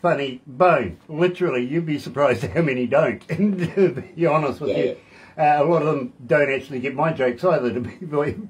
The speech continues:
Speaker 1: well, that, that's not hard though, eh? <laughs> Really, it's not hard. We started off the show, guys, with Two Feet Off the Ground, so I think it's only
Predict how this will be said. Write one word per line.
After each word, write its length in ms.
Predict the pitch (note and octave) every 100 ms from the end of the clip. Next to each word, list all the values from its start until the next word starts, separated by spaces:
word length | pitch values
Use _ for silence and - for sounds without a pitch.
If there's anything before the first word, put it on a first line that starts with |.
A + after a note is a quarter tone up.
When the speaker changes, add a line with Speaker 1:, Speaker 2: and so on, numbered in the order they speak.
| E3+
Speaker 1:
well, 260 | D3 C3+
that, 680 | B2+ C#3+ C3 B3+ - G#3 - - - _
that's 260 | C#3 C#3
not 220 | D#3+ C3+ A#2
hard 320 | C#3+ B2+ -
though, 220 | G#2+ A2+
eh? 240 | C#3 F2 - _ -
<laughs> 0 |
Really, 840 | G3 F#3+ G3 F#3 F3+ G3 D3+ G#2 - - D#3+
it's 280 | C#3+ F#3 -
not 220 | C#3+ B2
hard. 260 | C3 A2 - - - - _ _ A3+
We 100 | A#3
started 400 | D4+ C#4+ B3 A#3
off 180 | G#3+
the 80 | F3+
show, 300 | D#3+ A3+ G3
guys, 440 | F#3 F#3 A3 B3 G3+
with 320 | G3+ F3 -
Two 240 | B3 A#3
Feet 260 | G3+ A3 F#3+
Off 180 | F3 -
the 120 | E3
Ground, 560 | D#3 D3 A#2 D#3 B3 - _ _ _
so 260 | - A#3 G#3+
I 100 | F#3+
think 220 | G#3+ G3
it's 140 | F3+
only 560 | G3 A3+ C#4 C4+ G#3